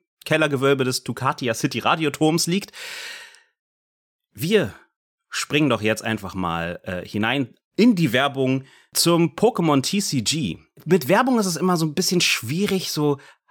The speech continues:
harte Facts herauszufinden. Ihr seid es <laughs> ge-, gewohnt, äh, ganz klare Daten von Dominik genannt gen-, zu bekommen. Mit Werbung gestaltet, gestaltet sich das manchmal ein bisschen schwierig. Äh,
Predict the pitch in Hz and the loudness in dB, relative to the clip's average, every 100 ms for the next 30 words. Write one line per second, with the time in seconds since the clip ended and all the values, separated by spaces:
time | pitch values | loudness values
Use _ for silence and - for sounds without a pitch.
0 | - - 147 160 139 - 160 - - 131 | -10 -2 0 0 -4 -2 -2 -2 -4 -2
1 | 107 92 - 98 - 90 107 120 156 156 | 0 0 -2 -6 -6 -4 -2 0 0 0
2 | - 151 156 131 139 135 185 190 - - | 2 2 2 2 4 4 4 2 -2 -14
3 | - - - 123 113 139 170 - 143 143 | -14 -8 0 0 2 0 -2 0 0 2
4 | 131 131 170 - 160 147 139 160 160 165 | 2 2 0 -2 -4 0 2 4 4 2
5 | - 151 147 170 156 143 - - 156 139 | 2 2 2 0 -2 -2 -4 -6 -2 -2
6 | - 165 175 180 - - 127 107 123 160 | 0 2 2 2 -4 -6 -4 -4 -2 -2
7 | 175 180 156 151 151 147 - _ _ _ | -2 -2 -2 -2 -2 -4 -12 _ _ _
8 | 135 - 139 139 127 - 120 135 131 135 | -4 0 -2 -2 -8 -8 -6 -4 -4 -2
9 | 120 117 - 117 107 - - - 104 117 | -2 -2 -2 0 -2 -4 -6 -6 -4 -4
10 | 196 208 208 - - - _ - 120 120 | -2 -2 -4 -8 -20 -20 _ -2 2 2